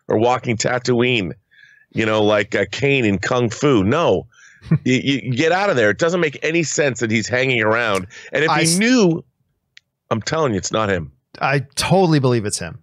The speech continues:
Speaker 2: I to-, I, I believe there's a possibility it's not, because, but I, I think Shadow Jester raises a good point. I, this is, I don't think that's how the clones work, but we'll find out. I think we'll find out this season what's going on with that. All right, next up,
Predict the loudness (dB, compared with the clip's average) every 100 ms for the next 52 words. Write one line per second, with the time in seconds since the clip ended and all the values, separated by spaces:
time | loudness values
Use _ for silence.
0 | _ -6 -4 -4 -2 -2 -2 0 0 0
1 | 0 -2 -2 -4 -2 -2 0 2 2 4
2 | 2 0 -2 -2 -4 -4 -4 -2 -2 -4
3 | _ -20 -20 -8 -6 -2 -2 0 0 0
4 | 2 2 2 2 0 2 2 2 0 0
5 | 0 0 0 2 0 0 -2 -4 -2 0
6 | 0 2 0 2 0 -2 0 2 2 2
7 | 0 2 -2 -2 -6 -20 -20 -2 0 2
8 | 2 4 4 2 2 0 0 0 2 2
9 | 4 4 2 2 2 2 2 4 2 0
10 | -6 -8 -2 -2 2 2 4 2 2 2
11 | 2 2 2 2 0 0 0 -2 -2